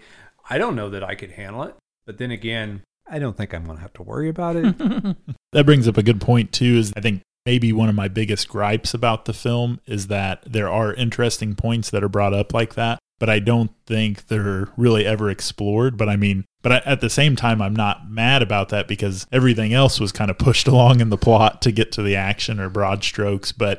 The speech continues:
Speaker 3: when you think about it, like, ultimately, when they swap places, all they did was improve each other's lives outside of trying to kill each other because he, he made a better connection with his daughter at first than Sean Archer originally was.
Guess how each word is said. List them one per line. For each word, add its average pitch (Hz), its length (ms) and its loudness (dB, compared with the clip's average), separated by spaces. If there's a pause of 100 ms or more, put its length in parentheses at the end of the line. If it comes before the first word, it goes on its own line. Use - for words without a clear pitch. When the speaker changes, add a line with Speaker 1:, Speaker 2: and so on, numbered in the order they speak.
Speaker 3:
when 135 180 2
you 117 140 2
think 156 320 2
about 98 380 0
it, 110 180 -2
like, 95 240 -4
ultimately, 113 580 2
when 104 200 -4
they 98 100 -4
swap - 540 0
places, 123 760 -4
all 117 220 6
they 104 140 2
did 113 280 2
was 101 340 -4 (100)
improve 110 880 0 (100)
each 107 220 -4
other's 101 320 -2
lives 101 640 0
outside 104 500 -2
of 95 100 -10
trying 98 300 -4
to 92 60 -10
kill 139 260 2
each 92 180 -6
other 90 240 -8
because 95 480 -6 (220)
he, 123 400 2
he 143 220 4
made 127 200 4
a 107 60 2
better 123 260 4
connection 127 520 2
with 107 120 0
his 98 180 -4
daughter 113 440 4
at - 120 -6
first 104 420 -4
than 98 280 -4 (160)
Sean 123 300 4
Archer 117 400 0
originally 107 500 2
was. 98 560 -2